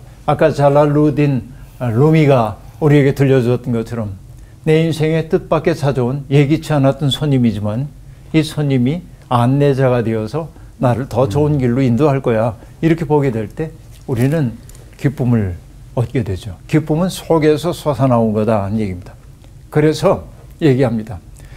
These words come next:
너희가 주 안에서 모든 기쁨으로 그를 영접하고 또 이와 같은 자들을 존귀히 여기라 하고 말합니다. 자, 이제는 에바브로디도에 대한 모든 의구심 지우고 정말 그를 사-,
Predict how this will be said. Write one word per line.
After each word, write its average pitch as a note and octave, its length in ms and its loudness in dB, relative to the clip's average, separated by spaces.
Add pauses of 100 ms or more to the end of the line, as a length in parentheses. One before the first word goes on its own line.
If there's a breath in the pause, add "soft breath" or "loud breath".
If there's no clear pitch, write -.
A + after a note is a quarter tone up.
(220 loud breath)
너희가 D3 340 4
주 C#3+ 180 0
안에서 C3+ 300 0
모든 C3 440 2
기쁨으로 D3+ 640 0
그를 C3+ 240 2
영접하고 A#2+ 1040 0 (600 loud breath)
또 F#3 320 2 (220 loud breath)
이와 D#3 280 4
같은 E3+ 320 0
자들을 D3+ 420 0
존귀히 C3+ 560 2
여기라 A#2+ 580 2 (220 loud breath)
하고 B2 180 -4
말합니다. G#2 480 -2 (440)
자, A#2+ 480 -2
이제는 E3+ 500 2 (560 loud breath)
에바브로디도에 D#3+ 880 2
대한 E3 240 0 (240)
모든 F3 240 0
의구심 D3+ 460 0
지우고 C3 500 -4 (760 loud breath)
정말 D3+ 500 2
그를 F3 260 2
사-, - 400 -12